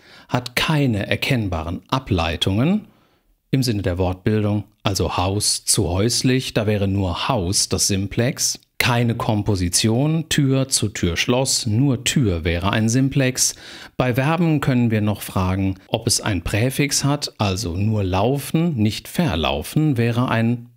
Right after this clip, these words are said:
Simplex. Und wir betrachten hier erstmal nur Simplicia. Bei der Terminologie bitte ich Folgendes zu beachten. Simplex ist der Singular dieses Wortes.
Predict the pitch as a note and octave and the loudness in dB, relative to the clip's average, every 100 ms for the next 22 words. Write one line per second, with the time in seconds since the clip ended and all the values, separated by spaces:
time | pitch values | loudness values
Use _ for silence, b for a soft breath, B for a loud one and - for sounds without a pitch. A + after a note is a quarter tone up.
0 | _ G2+ G2 G#2+ G#2+ - B2 F#3+ - - | _ -2 0 2 2 0 -2 -2 -2 -2
1 | - C3+ C3 D#3+ - A#2 A#2+ - B2 B2 | 0 2 2 2 0 -2 -2 -2 0 0
2 | G2+ F#2+ - A#2 G#2+ G2 F#2+ A2+ B2 D3 | 0 -2 0 0 2 0 2 0 2 0
3 | B2+ - D#2+ D2+ - - _ A2+ G#2 G2+ | 2 0 -2 -4 -8 -12 _ -4 -2 0
4 | B2+ A#2 A2+ G#2 G#2 C3+ F#3+ D#3 A#2 A#2+ | 0 2 2 2 2 2 2 2 0 0
5 | - - C3+ B2+ G#2+ - - E2 - B2+ | -4 0 2 2 0 -2 -2 -2 -2 -2
6 | - - - F#2+ F3 B B B - A2 | -4 -10 -2 0 0 B B B -2 2
7 | D3 C#3 F#2+ E2+ F2+ F3+ - - - - | 2 2 0 0 0 0 -2 -2 0 -2
8 | - - G2+ A2 A2+ F#2 D#2+ E2+ F#2 A#2 | -2 -2 0 2 2 0 0 -2 0 0
9 | B2 B2 C3 E3 - | 0 0 0 0 0